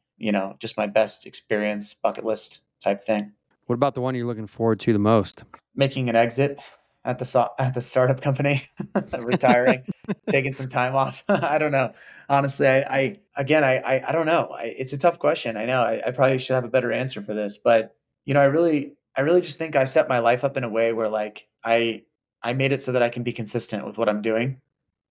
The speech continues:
Speaker 1: You know, I do the massages, I, I prioritize, you know, uh, health, fitness,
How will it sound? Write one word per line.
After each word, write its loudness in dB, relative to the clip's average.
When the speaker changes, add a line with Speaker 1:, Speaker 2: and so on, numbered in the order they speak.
Speaker 1:
You -6
know, 2
I 2
do -2
the -4
massages, 0
I, -4
I -2
prioritize, 0
you -4
know, -4
uh, -4
health, 0
fitness, -2